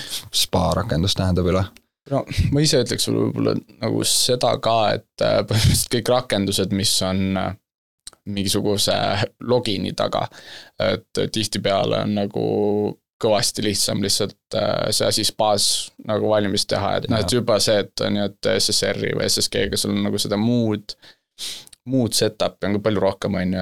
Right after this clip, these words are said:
Speaker 2: et nagu mingi infra ja mingisugused a la serverid, mis jooksevad kogu aeg valmis, kohe valmis võtma su päringuid vastu ja noh, muud siuksed asjad, et, et selles mõttes, et, äh, ja noh, üldiselt seda tehakse,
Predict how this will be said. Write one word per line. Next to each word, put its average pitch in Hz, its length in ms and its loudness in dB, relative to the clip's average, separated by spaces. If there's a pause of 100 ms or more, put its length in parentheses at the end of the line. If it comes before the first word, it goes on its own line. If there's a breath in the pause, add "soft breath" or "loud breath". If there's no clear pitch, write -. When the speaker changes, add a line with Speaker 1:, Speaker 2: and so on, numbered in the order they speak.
Speaker 2:
et - 100 -6 (100)
nagu 98 240 -2
mingi 98 220 0
infra 101 560 2
ja 101 680 0
mingisugused 98 720 -2 (440)
a 98 160 2
la 98 200 4
serverid, 101 480 2
mis 98 140 -2
jooksevad 98 360 0
kogu 110 300 0
aeg 107 200 2 (120)
valmis, 107 680 0 (260)
kohe 113 240 0
valmis 113 480 2 (600)
võtma 107 500 0
su 110 180 0
päringuid 104 460 0
vastu 101 360 0
ja 98 40 -2
noh, 101 100 -4
muud 98 200 -2
siuksed - 280 -2
asjad, 98 280 0
et, - 160 -6 (1040)
et 92 80 0
selles 107 220 0
mõttes, 101 260 0
et, - 300 -8
äh, - 360 -2 (520)
ja 110 60 0
noh, 101 120 0 (260)
üldiselt 110 540 2
seda 107 220 0
tehakse, 101 360 0